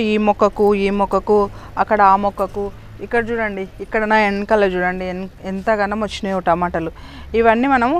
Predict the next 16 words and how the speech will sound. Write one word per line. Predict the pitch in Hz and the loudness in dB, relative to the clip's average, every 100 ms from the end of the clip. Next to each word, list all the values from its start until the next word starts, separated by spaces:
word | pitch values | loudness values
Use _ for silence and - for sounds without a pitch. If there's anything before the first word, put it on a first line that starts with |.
| 294 | 2
హార్వెస్ట్ | 208 196 233 240 | 2 2 2 2
చేసుకుందాం. | 214 - 208 214 | 0 -2 -2 2
ఈరోజు | 208 214 226 | 2 4 2
అయితే | 214 311 - - - 214 254 | 2 0 -4 -10 -6 -2 2
టూ | 247 240 | 2 4
కేజీస్ | 226 226 269 | 4 4 0
కంటే | 254 233 214 | 0 0 -2
ఎక్కువనే | 196 233 | 0 2
వచ్చేటట్టున్నాయి | 233 - 196 190 196 226 | 0 0 -4 -4 -4 0
టమాటాలు. | 202 208 202 208 226 | 2 2 2 2 0
ఇంకా | 208 202 | 0 -4
అక్కడ | - 202 | -4 -4
సైడ్ | 220 214 208 | -4 -4 -2
కూడా | 208 | -2
ఉన్నాయి, | 190 208 190 | -2 0 2
అన్నీ | 208 | 2